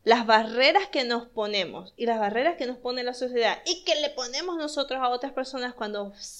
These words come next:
cuando son fuera de esta norma tóxica que, en la que estamos creciendo,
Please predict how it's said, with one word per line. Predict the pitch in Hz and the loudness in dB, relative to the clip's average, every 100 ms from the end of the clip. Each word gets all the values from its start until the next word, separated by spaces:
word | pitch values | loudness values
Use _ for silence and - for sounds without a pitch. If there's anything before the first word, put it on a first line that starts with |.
| - | -4
cuando | 214 196 | -2 -2
son | 196 - 269 330 - - _ | -8 -4 -4 -4 -16 -20 _
fuera | - - 277 285 320 311 | -16 0 2 4 2 0
de | 214 | 0
esta | 220 - 247 - | -2 2 2 2
norma | 226 240 233 220 220 220 220 _ | -2 0 2 0 -2 -4 -6 _
tóxica | - 240 240 - - 185 - 175 170 196 _ _ _ _ _ _ | 4 4 4 -4 -8 -8 -4 -4 -4 -6 _ _ _ _ _ _
que, | - 190 185 - | -4 -2 -2 -4
en | 208 | -2
la | 196 190 | -2 -4
que | |
estamos | 196 185 208 220 | -6 -6 -6 -8
creciendo, | 226 226 - 180 175 175 175 | -8 -6 -4 -6 -6 -8 -10